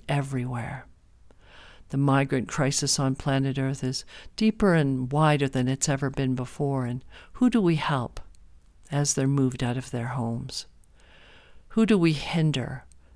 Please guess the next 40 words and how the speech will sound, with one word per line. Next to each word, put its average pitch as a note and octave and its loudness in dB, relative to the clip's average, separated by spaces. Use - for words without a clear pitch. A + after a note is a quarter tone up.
as C#3+ -2
we C#3 0
turn G3 4
our C#3 2
faces B2+ -2
away, B2 -4
thinking D#3 2
that - -2
someone C#3+ 2
else A#2+ -6
will C3 -6
do C3+ -4
the B2 -6
job? B2+ -8
Well, D3 -4
what D#4+ 2
if E4 4
that D4+ 6
someone G#3+ 6
else F3+ 2
is D3 -4
me? A#2+ -4
Friends, C3+ -2
today, C3 -10
what G#3+ 0
can G#3+ 4
I G3+ 4
do D3+ 0
to - 0
make E3 4
myself C#3 0
a D3+ 2
little D3 0
bit - -4
more C#3 0
uncomfortable? B2 -6
And D#3+ 4
in D#3 4
so D#3 4
doing, C3+ 2